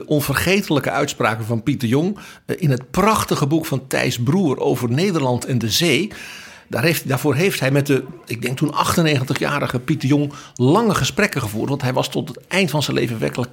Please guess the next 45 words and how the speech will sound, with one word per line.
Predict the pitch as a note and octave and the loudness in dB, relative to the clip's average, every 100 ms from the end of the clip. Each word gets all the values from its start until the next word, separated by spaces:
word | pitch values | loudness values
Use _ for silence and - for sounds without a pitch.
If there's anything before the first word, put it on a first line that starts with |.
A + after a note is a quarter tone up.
| - | -6
kraakhelder. | - D#3+ F#3+ F3 D#3 D3 G#2+ D#3 - - - - - - - | -4 0 0 0 -2 0 0 -2 -10 -18 -18 -18 -20 -20 -4
En | C#3 C3+ A#2+ | 0 0 2
toen | C#3+ | 4
heeft, | C#3 G#3 - | 4 4 0
eh, | - C#3+ C#3+ C#3+ | -8 -8 -6 -2
de | B2 | 2
Jong | F3 E3+ | 2 2
een, | - B2+ B2 - C#3+ C3 | 0 0 -2 -6 -8 -2
een | C3 G#2 | -2 2
bon | C3+ B2 | 4 4
mot | F3+ G#3+ | 4 2
aan | C#3 C#3 C#3 | 0 -4 -2
Thijs | E3 D#3 - | 0 0 -2
gegeven, | C#3 C3+ B2+ A#2+ A#2+ - - - - | -2 0 0 -2 -6 -10 -20 -20 -8
eh, | - B2 | -4 -2
dat | C3 | -2
eigenlijk | A2 D3+ C3 A2+ | -2 -4 -2 0
met-, | C3 C3 | 0 2
meteen | C3+ C3 | 0 0
ook | A#2+ | 0
het | |
motto | B2+ D#3 D3+ | 2 2 2
van | A2 | -2
zijn | G#2+ A#2 | -2 -2
boek | F3+ E3 | -2 -4
werd. | D3+ | -4
Dat | C3+ | -4
was, | B2+ C3+ - - - - - - _ A2+ - | -4 -4 -6 -8 -14 -20 -20 -20 _ -18 -10
even | - G#3 D#3+ | 0 0 2
uit | C#3 | 0
mijn | C#3 | 2
hoofd, | B2 D3 - - - - _ | 2 2 -2 -10 -20 -20 _
"Voor | - C3 | -4 -2
veel | G#2 F#3 C4+ | 2 4 6
mensen | F#3+ C3 C3 G3 - - | 6 4 2 0 -4 -6
is | D3 C#3+ | -4 -2
de | C3+ | -2
kust | - G3+ F#3+ - - _ _ | -2 -2 -2 -6 -16 _ _
het | - - | -20 -6
einde | C#3+ E3 C#3+ | 0 2 2
van | C3 | 2
het | B2+ | 0
land. | A#2+ F#2+ G2 - _ - - _ | 0 -2 -4 -16 _ -20 -20 _
Voor | - A2+ G#2 | -10 -6 -2
mij | D#3 G#3 G3+ A3 | 2 2 2 -2